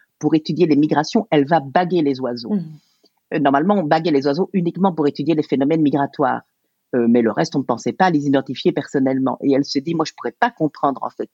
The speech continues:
Speaker 1: qui est, sur quel territoire, est-ce qu'il les garde, est-ce qu'il, bref, si je ne les bague pas. Et donc, elle va baguer un nombre impressionnant d'oiseaux. Et elle va donc les reconnaître individuellement. Et, et avec donc toujours des bruyants chanteurs.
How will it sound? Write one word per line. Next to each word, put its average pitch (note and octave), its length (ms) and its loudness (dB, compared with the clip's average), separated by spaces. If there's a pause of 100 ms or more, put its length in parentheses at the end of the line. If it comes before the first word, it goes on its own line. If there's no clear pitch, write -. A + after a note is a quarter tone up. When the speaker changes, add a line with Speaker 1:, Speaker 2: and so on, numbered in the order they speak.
Speaker 1:
qui E3+ 260 4
est, B2+ 140 0 (160)
sur - 220 -8
quel D#3 180 2
territoire, C#3 460 -2
est-ce - 160 -10
qu'il C3 220 0
les B2 140 2
garde, C3+ 460 0
est-ce - 180 -14
qu'il, C3 180 -2 (220)
bref, D#3+ 200 2 (260)
si F3+ 160 2
je E3 80 4
ne D#3+ 60 2
les D3 120 4
bague C#3 200 0
pas. A#2+ 120 -4
Et C#3 80 0
donc, F#3+ 180 0
elle D#3 100 2
va D3 120 2
baguer D#3 280 2
un C#3+ 120 2
nombre D#3 240 -2
impressionnant E3+ 680 0
d'oiseaux. D3 420 -2 (480)
Et E3+ 80 4
elle F3 100 4
va G3 120 2
donc A3+ 140 -6
les F#3 80 0
reconnaître G3 460 -6
individuellement. D#3 760 -4 (580)
Et, E3 580 4
et - 100 0
avec D3 300 0
donc D3+ 180 -2
toujours E3+ 220 -2
des E3 100 0
bruyants D3+ 320 0
chanteurs. C3 480 -4